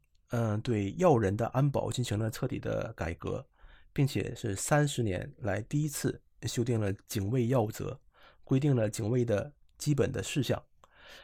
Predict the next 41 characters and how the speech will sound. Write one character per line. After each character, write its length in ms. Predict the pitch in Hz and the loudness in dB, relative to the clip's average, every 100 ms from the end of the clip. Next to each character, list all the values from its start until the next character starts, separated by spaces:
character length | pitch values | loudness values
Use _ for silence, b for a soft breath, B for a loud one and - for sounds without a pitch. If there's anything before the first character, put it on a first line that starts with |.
| B | B
还 560 | B - 131 143 151 165 160 | B 0 2 4 0 -2 -2
将， 280 | - 160 156 - _ _ _ - | 4 6 4 -2 _ _ _ -2
嗯， 200 | 139 139 | 0 0
还， 300 | - - 139 | -4 -2 0
未 160 | 175 185 | 4 6
来 160 | 98 | 8
呢， 120 | 120 123 | 6 4
还 140 | 120 | 2
将 180 | 131 127 | 4 6
引 140 | 107 | 4
入 180 | 104 117 | 2 0
新 240 | - 143 | 2 4
的 140 | 135 104 | 4 4
设 220 | - 131 | 4 2
备， 200 | - 107 | 2 0
例 160 | 110 117 | 0 0
如， 400 | 101 104 104 - | 2 0 -2 -4
呃， 120 | 101 | -6
无 180 | 104 107 | -4 -2
人 160 | 110 107 | 0 -2
机 140 | 110 | -4
进 120 | 117 | -4
行 160 | 110 101 | -2 -2
监 200 | 123 117 | 0 0
视 180 | - 120 | 0 -2
啊， 120 | 104 - B B B | -4 -8 B B B
或 140 | 117 | -2
者 100 | 110 | 0
在 220 | 107 107 | 2 2
要 180 | 101 120 | 2 2
人 200 | 95 98 | 2 0
周 160 | 117 113 | -2 -2
围 220 | 110 107 | -2 -4
设 160 | - 110 | -4 -4
置 140 | 107 | -4
防 140 | 110 117 | -4 -2
弹 160 | 117 | -2
玻 160 | 110 113 | 0 0
璃 60 | 98 | 0
等 180 | 98 | -2
等。 140 | 120 | -4